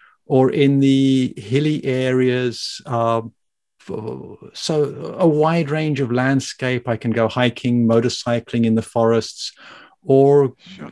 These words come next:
Speaker 1: head over to the beach and have some sunshine and long distance views towards the horizon.
Speaker 2: Wonderful. Yeah, I, you know, I have heard, I have never been to Brussels, but I have heard it's the sort of culinary capital of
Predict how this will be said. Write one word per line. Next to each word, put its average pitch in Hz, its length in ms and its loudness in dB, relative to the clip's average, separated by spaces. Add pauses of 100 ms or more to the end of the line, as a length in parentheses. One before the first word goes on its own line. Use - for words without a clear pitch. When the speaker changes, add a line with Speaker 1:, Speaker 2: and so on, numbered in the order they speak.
Speaker 1:
head 131 240 0
over 147 220 4
to 139 140 -6
the 135 80 -2
beach 143 360 -4
and 135 100 -2
have 139 300 -4 (440)
some 147 200 -2
sunshine 147 720 -4
and 139 200 -2
long 143 240 0
distance 143 420 -6
views 143 380 -2
towards 139 340 0
the 147 80 0
horizon. 143 560 0 (800)
Speaker 2:
Wonderful. 156 600 -2 (340)
Yeah, 185 140 0
I, 180 180 0 (320)
you 180 100 -2
know, 165 120 2
I 170 120 2
have 196 200 -2
heard, 175 340 0
I 139 60 0
have 160 120 -4
never 214 220 -2
been 175 300 -2
to - 120 -8
Brussels, 131 380 -2
but 139 140 -2
I 143 100 0
have 139 300 -4
heard 151 280 -2
it's - 280 -8
the 131 260 -2
sort 131 180 -10
of 131 140 -10
culinary 139 400 -6
capital 127 500 -4
of 113 240 -4